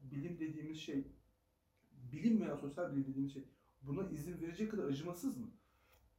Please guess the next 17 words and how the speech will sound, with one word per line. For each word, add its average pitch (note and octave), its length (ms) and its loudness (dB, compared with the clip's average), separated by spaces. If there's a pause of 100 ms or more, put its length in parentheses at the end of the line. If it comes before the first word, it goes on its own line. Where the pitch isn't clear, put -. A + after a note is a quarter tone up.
(1600)
Bunu D#3+ 240 -2
belki F#3+ 240 2
Albert'ın F3 440 2
deneyinde F#3 340 0
daha C#3+ 440 2
rahat E3 280 0
indir-, C3+ 220 -2
irdeleyebiliriz. A#2+ 720 -2 (520)
İkincisi G#3 580 -4
de G#3 180 2
deneyin A3 260 4
ortaya A3 360 2
koyduğu E3 280 0
şey, C#4 320 -4 (340)
yani C#3 300 -2 (840)
insanlar F#3 480 0
sana, G3 340 -2